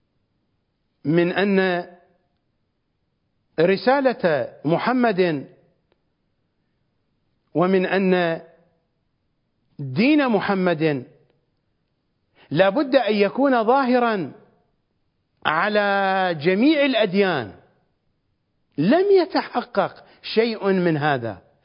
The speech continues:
ولا واحد بالتريليون. فكيف نعتقد من أن البعثة قد تمت، ومن أن الدين قد كمل،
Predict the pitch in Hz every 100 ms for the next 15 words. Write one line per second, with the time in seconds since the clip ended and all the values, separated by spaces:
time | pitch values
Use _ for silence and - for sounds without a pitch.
0 | - - 160 208 233 226 233 311 269 -
1 | 262 240 180 214 - 202 190 180 175 151
2 | 104 85 _ _ _ _ _ _ _ _
3 | _ _ _ _ _ _ _ _ _ _
4 | _ _ _ _ _ _ 180 185 320 349
5 | 285 277 214 170 233 233 214 185 139 -
6 | _ _ _ _ _ _ _ _ _ _
7 | 123 170 202 185 185 170 160 196 - 185
8 | 160 - 151 - 170 151 110 - _ _
9 | _ _ _ _ _ _ _ _ 131 165
10 | 165 156 165 156 135 190 180 139 139 -
11 | 165 156 120